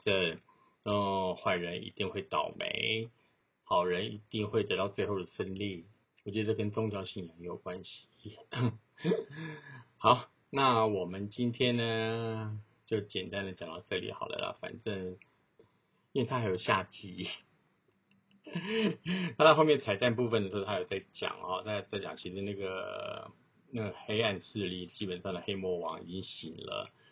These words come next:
然后他们到时候会继续的要，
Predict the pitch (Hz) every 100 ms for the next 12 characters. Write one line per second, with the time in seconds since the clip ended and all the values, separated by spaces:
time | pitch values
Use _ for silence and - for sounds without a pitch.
0 | _ 101 92 98 98 95 92 - 90 90
1 | 90 98 95 87 98 85 98 90 90 90
2 | 95 90 87 87